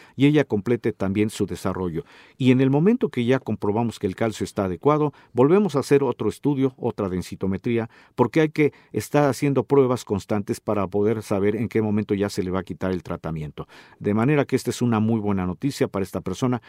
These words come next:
no importa que por la edad ya esté con este, esta situación de la osteoporosis, que es exactamente el riesgo de que pueda llegar a presentar alguna fractura.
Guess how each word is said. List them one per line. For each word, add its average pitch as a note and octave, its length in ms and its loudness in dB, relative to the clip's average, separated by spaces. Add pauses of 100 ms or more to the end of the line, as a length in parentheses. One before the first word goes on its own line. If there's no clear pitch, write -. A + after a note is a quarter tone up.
(140)
no B2+ 100 4
importa B2+ 320 0
que G2 160 -4
por F#2+ 160 -6
la F#2 100 -2
edad G2+ 220 0 (220)
ya A2 120 2
esté G#2 220 0
con G2 200 -2
este, F#2+ 280 -4 (360)
esta G#2+ 340 -2
situación G2+ 480 -2
de F#2 100 -2
la F2 100 -2
osteoporosis, G#2 720 -4
que A#2 120 0
es - 120 -2
exactamente G2+ 560 -2
el F#2 80 0
riesgo G#2+ 500 0 (220)
de - 100 -8
que - 120 -6
pueda A2+ 200 2
llegar G2+ 280 0
a G2 60 -2
presentar F2+ 440 -4
alguna F2 320 -2
fractura. D2+ 580 -12